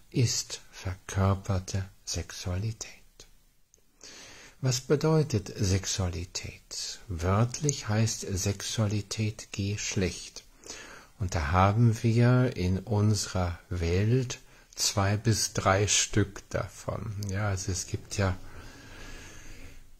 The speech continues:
männlich, weiblich und neuerdings gibt es auch divers. Und wir finden übrigens die Sexualität auch ganz stark im Märchen.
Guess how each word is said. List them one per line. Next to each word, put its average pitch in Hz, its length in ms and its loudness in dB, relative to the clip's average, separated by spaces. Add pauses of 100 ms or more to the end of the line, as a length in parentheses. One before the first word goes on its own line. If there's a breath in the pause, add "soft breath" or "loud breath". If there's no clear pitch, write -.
(600)
männlich, 117 720 2 (120)
weiblich 95 880 4
und 92 400 0
neuerdings 90 640 4
gibt - 260 -6
es 87 140 -2
auch 101 320 -4 (160)
divers. - 680 -6 (1600)
Und 101 560 -2
wir 107 120 0
finden 147 340 -4
übrigens 107 420 0
die 104 100 0
Sexualität 101 1000 -2
auch 90 240 -4 (100)
ganz 131 380 2
stark 104 380 0
im 87 240 -4
Märchen. 117 560 -2